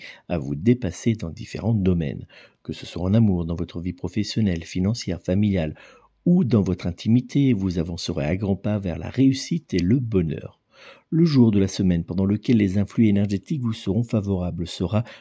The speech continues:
le samedi vingt-huit octobre deux mille vingt-trois. L'ange gardien associé à votre signe astrologique sera l'ange Zadkiel, qui vous aidera à communiquer avec facilité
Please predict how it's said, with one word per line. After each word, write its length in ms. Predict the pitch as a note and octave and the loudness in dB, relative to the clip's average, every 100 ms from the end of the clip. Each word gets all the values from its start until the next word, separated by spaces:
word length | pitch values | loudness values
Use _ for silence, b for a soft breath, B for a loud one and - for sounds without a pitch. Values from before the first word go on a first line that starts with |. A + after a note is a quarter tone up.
| B - | B -2
le 160 | G#2 | -2
samedi 480 | E2 - E2 E2+ G#2 | -2 -4 -4 -2 0
vingt-huit 380 | F2+ E2 F#2 - | 0 -2 -4 -8
octobre 440 | - - G#2 F#2+ | -6 -4 -2 -4
deux 180 | E2 F2+ | -4 -2
mille 160 | F#2 F2 | -2 -2
vingt-trois. 480 | D#2+ - - F#2+ _ b b b - | -6 -8 -16 -18 _ b b b -6
L'ange 400 | A2 F#2+ F2+ F#2 | 0 0 0 -2
gardien 360 | F2+ F2 F2+ | -4 -2 -4
associé 340 | E2+ - F2 E2+ | -4 -6 -8 -8
à 20 | |
votre 220 | E2+ - | -8 -8
signe 200 | F#2 G#2+ | -8 -4
astrologique 460 | G2+ - B2+ D3+ C#3+ | -4 -2 -2 -2 -6
sera 280 | - A2 A2+ | -4 0 2
l'ange 360 | A#2+ C#3 A2 | 2 2 0
Zadkiel, 720 | F#2 B2+ C#3 - A2+ F#2+ E2+ B B B - | 0 -2 -4 -4 -2 0 -4 B B B -6
qui 120 | G2+ | -4
vous 180 | G2 F#2+ | 0 -2
aidera 260 | F2+ E2+ | 0 -2
à 60 | F2 | -4
communiquer 500 | - C3 B2+ A#2+ G#2 | -4 -2 -2 -2 -2
avec 200 | F2+ - | -2 -6
facilité 720 | - F2 - F2+ F2+ - | -8 -8 -4 -4 -4 -4